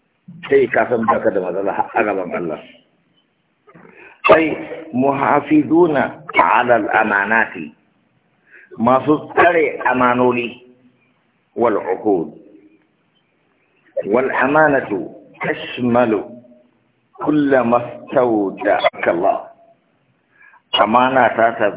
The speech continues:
ta tattaro su daga kalmar tattarowa. Abubuwan duk da Allah ya baka ajiyar su. Ka, amma ka akwai ajiya.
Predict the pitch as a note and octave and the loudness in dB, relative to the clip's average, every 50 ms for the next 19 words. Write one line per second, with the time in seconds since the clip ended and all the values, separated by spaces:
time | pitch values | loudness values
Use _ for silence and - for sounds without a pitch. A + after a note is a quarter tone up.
0 | - - - - A2 A2+ A#2 A#2+ A#2+ A#2 A2 - - - - C#3 B2+ - - - | -8 -14 -4 0 2 4 4 4 2 2 0 -4 -10 -6 -4 -4 -4 -4 -8 -12
1 | - - - B2 B2 B2+ B2+ B2 A#2 - - - - _ _ _ _ _ _ _ | -4 0 0 0 2 2 0 -2 -4 -6 -14 -20 -20 _ _ _ _ _ _ _
2 | _ A#2 - - - D#3 C3 A#2 A2 G#2+ G#2+ - - A#2 A2+ G#2 F#2+ F2 F2+ G2 | _ -20 -8 0 0 0 2 4 2 2 0 0 -2 -2 -2 -2 -6 -8 -8 -10
3 | F2 - - F#2 F#2+ F2+ D#2 C2+ A1+ - - _ _ _ _ _ - - _ _ | -8 -6 -6 -4 -4 -4 -4 -4 -6 -10 -14 _ _ _ _ _ -20 -20 _ _
4 | _ - - A2 A2+ G#2+ B2 C3 C3 A#2+ G#2 - C3+ C#3 C3+ B2 A#2 G#2+ - - | _ -4 -2 0 2 4 4 4 4 4 2 2 2 2 2 2 -2 -4 -6 -8
5 | E2 D#2+ - - - G#2 F#2+ A2 A2+ G#2+ G2 E2+ - - - - - D#2 - D2 | -8 -8 -8 -2 -2 0 0 2 2 2 0 2 0 -2 -2 0 -4 -4 -4 -4
6 | F#2 D#2+ D2 - - _ _ _ _ _ _ _ _ _ _ _ _ _ _ _ | -6 -6 -6 -8 -14 _ _ _ _ _ _ _ _ _ _ _ _ _ _ _
7 | _ _ _ _ _ _ _ _ _ _ _ _ _ _ _ _ _ _ _ _ | _ _ _ _ _ _ _ _ _ _ _ _ _ _ _ _ _ _ _ _
8 | _ _ _ _ _ _ _ _ _ - G2+ G2 F#2 - - - - E2+ E2+ E2+ | _ _ _ _ _ _ _ _ _ -6 -4 -4 -4 -4 -4 -6 -6 -6 -4 -6
9 | E2+ F2 F2 F2 E2 E2 D#2+ D#2+ D#2+ - F#2 D#2+ D2 D2+ - - D2 C2+ - | -6 -6 -6 -6 -6 -6 -4 -4 -4 -2 -2 -2 -2 -4 -4 -10 -14 -14 -16